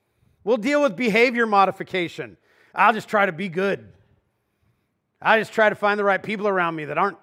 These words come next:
toxic and the," <laughs> you know, whatever. You take up one cause or another. You get furious with society because they don't see things your way. You hold secret sins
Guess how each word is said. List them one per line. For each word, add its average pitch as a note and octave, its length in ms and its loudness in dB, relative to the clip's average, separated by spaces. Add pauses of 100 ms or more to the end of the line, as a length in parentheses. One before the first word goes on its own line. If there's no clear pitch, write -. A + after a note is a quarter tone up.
(120)
toxic F3+ 640 -6
and B2+ 260 -10
the," D3+ 380 -4
<laughs> - 20 -6
you C#3 80 -6
know, B2 100 -8
whatever. B2 320 -6 (2750)
You - 80 -14
take A3+ 300 2
up A#3 80 4
one A3+ 260 0
cause G#3+ 420 4
or G#3 120 0
another. G#3 480 4
You E3+ 80 0
get G3 240 -4
furious C#4+ 520 2
with C4 160 -4
society B3+ 640 2
because G#3 400 -4
they A3 140 -2
don't A3+ 280 -4
see A#3 240 -12
things G#3+ 280 -10
your G#3 180 -2
way. D#3+ 440 -4 (1500)
You F3 180 0
hold F3+ 300 4
secret F#3 460 -2
sins D#3+ 640 0